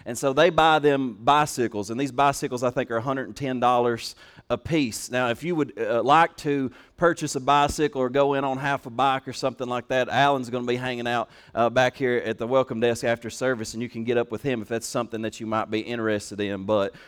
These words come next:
we appreciate you guys for, uh, being involved in that and helping us with that. So that's a, that's a good work. Amen.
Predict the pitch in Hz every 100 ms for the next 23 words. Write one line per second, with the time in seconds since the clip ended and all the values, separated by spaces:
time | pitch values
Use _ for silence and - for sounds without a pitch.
0 | - 127 143 160 180 - 147 131 131 135
1 | 131 131 - 123 117 113 113 139 139 131
2 | 120 123 127 123 113 - - - - 123
3 | 120 123 117 113 127 117 107 110 - 117
4 | 104 87 87 - 107 107 104 98 117 113
5 | 104 104 107 92 95 98 110 110